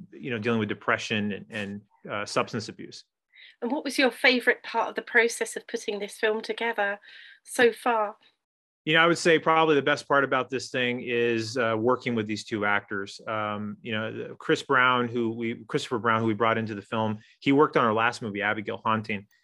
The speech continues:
Speaker 1: Um, just a phenomenal
Speaker 2: Oh, yeah.
Speaker 1: person, yeah. And, and, and Haley, uh, Haley Lipscomb, who, who came from L A,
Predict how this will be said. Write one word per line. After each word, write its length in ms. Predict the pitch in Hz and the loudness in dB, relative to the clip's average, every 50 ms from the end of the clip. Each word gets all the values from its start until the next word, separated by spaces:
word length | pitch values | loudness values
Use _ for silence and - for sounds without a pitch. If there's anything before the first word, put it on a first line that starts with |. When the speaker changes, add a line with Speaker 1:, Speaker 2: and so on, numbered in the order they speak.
| _ _ _ _ - | _ _ _ _ -4
Speaker 1:
Um, 260 | 113 110 107 107 107 | -2 0 0 -2 0
just 220 | 104 - - - | -2 -2 0 0
a 40 | - | -2
phenomenal 600 | - - 123 113 107 107 110 113 120 120 113 113 | -4 -2 -4 -4 0 0 2 2 2 0 0 -2
Speaker 2:
Oh, 60 | 107 | -4
yeah. 340 | 104 101 _ _ _ _ _ | -4 -8 _ _ _ _ _
Speaker 1:
person, 520 | - 120 113 110 - 120 107 104 104 104 - | -4 -2 -2 -2 -4 -6 -6 -6 -8 -8 -4
yeah. 320 | 110 110 110 107 107 107 | -2 0 0 2 0 0
And, 260 | 104 104 117 117 131 - | 0 -2 -4 -4 -4 -4
and, 320 | 135 127 123 123 117 113 - - _ _ _ _ - | -2 0 0 0 -2 -4 -10 -16 _ _ _ _ -6
and 140 | 131 120 110 | -4 -2 0
Haley, 560 | 139 156 160 160 156 151 139 131 127 - 127 | 4 4 6 6 6 4 4 2 2 0 -2
uh, 160 | 127 123 120 | -2 -2 -2
Haley 300 | 120 147 147 143 135 131 | 0 0 0 2 2 0
Lipscomb, 400 | 135 139 - - 147 131 123 117 | 0 -2 -4 -6 -6 -6 -6 -6
who, 100 | 120 - - 139 127 | -8 -10 -10 -10 -6
who 380 | 131 135 123 127 - 117 113 - | -4 -2 -2 -2 -4 -8 -12 -4
came 140 | - 160 143 | -2 -2 -2
from 160 | - 147 131 | 0 0 0
L 180 | 120 113 120 151 | 2 2 4 4
A, 340 | 165 151 131 123 117 117 | 4 4 4 2 0 -2